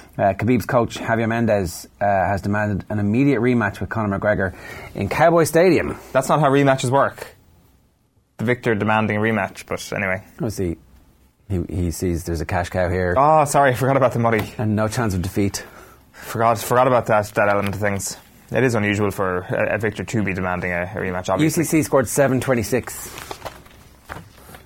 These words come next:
Speaker 1: against Athlone I T.
Speaker 2: Yeah, U C C are strong. Very strong.
Speaker 1: Should there be a mercy rule in G A A?
Speaker 2: No.
Speaker 1: Why not?
Speaker 2: Because why should there be mercy in any sort of f-, facet of life? Athlone I T will probably beat U C C eventually, and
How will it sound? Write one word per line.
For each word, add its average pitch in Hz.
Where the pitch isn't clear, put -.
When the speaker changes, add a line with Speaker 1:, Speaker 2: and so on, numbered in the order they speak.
Speaker 1:
against 98
Athlone 98
I 92
T. 82
Speaker 2:
Yeah, 95
U 107
C 117
C 107
are 92
strong. 90
Very 98
strong. 78
Speaker 1:
Should 143
there 143
be 135
a 135
mercy 135
rule 143
in 135
G 139
A 139
A? 147
Speaker 2:
No. 127
Speaker 1:
Why 131
not? 131
Speaker 2:
Because 117
why 120
should 120
there 113
be 110
mercy 110
in 104
any 110
sort 104
of 92
f-, -
facet 104
of 95
life? 95
Athlone 110
I 104
T 113
will 101
probably 107
beat 98
U 113
C 104
C 101
eventually, 113
and 98